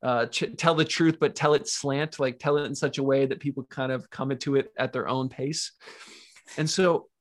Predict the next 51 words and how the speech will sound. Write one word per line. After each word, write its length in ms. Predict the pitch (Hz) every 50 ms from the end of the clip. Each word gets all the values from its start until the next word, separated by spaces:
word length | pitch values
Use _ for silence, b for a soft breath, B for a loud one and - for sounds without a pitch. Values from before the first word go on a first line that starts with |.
| - - -
for 220 | - - - 170 165
me, 160 | 180 202 208
I 180 | 165 160 160
find 320 | 156 - - 165 160 160 147
that 120 | 139 -
that 140 | 143 139 143
is 140 | 139 131 -
true 320 | - - - - 165 165
in 80 | 160 143
my 120 | 131 123
life. 220 | 123 127 131 131 127 -
As 180 | - 135 127
I 120 | 147 135 135
walk 540 | 131 131 131 135 139 147 160 165 156 - -
things 280 | - 160 151 143 127 - -
out, 320 | 127 131 131 131 - - - -
as 100 | 123 123
I 60 | 127
begin 360 | 120 - 123 170 151 151 151
to 120 | - 156 -
kind 180 | - 139 135
of 60 | 123
wrestle 380 | 123 135 127 131 131 - - 127
with 160 | 127 117 -
them, 160 | - 120 117
that's 200 | 127 139 135 -
where 120 | - 139 135
God 400 | 120 131 127 127 127 127 120 120 - b b b b
is 180 | - 131 117 123
meeting 400 | 131 143 165 180 175 160 151 143
with 220 | 127 123 123 -
me 300 | 120 113 123 131 151 -
and, 160 | - 127 127 - -
and, 180 | 127 131 - - _
and 140 | - 131 139
showing 400 | 131 - - - 165 170 175 170
more 180 | 156 147 143 143
of 80 | 131
his 140 | - 139 120
goodness 420 | - - 135 123 127 113 - - -
to 140 | - 127 123
me. 220 | - - - - _ b b b b b b b b
Ashley, 260 | - 156 156 185 170
wh-, 200 | 160 147 143 117
what 140 | 165 180 175
was 100 | 185 175
some 120 | - 175
of 40 | 165
your 160 | 156 160 160
experience 460 | 151 - - - 143 143 139 135 - -
with, 160 | 139 131